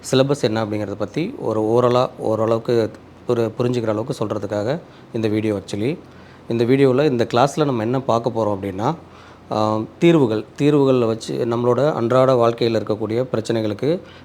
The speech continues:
நாம் எப்படி நம்மளாவே தீர்வு, அ, தேடிக்கலாம் அப்படிங்கிறத பொறுத்து, அப்படிங்கிறத பத்தி தான் இந்த வகுப்பு முழுசா இருக்க போகுது. அந்த வகையில் இந்த வகுப்புல நம்ம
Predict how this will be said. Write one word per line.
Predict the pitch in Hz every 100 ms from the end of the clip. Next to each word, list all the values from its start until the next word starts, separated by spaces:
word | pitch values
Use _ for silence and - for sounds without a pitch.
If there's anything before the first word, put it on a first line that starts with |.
| -
நாம் | 113 113 120
எப்படி | 113 113 135 135 113 104 -
நம்மளாவே | 113 123 135 127 127
தீர்வு, | 123 120 117 - - - 113
அ, | 107
தேடிக்கலாம் | 117 113 107 107 104 101 -
அப்படிங்கிறத | 110 120 117 107 110
பொறுத்து, | 104 107 110
அப்படிங்கிறத | 107 120 117 107
பத்தி | 107 107
தான் | 113 147
இந்த | 113 101 -
வகுப்பு | 113 123
முழுசா | 120 110 107 113
இருக்க | 104 104
போகுது. | 104 98 160 - - - - - -
அந்த | 120 131
வகையில் | 131 131 113 160 226 - - -
இந்த | - 127 139 135 120 110 113
வகுப்புல | 120 127 131 147
நம்ம | 135 113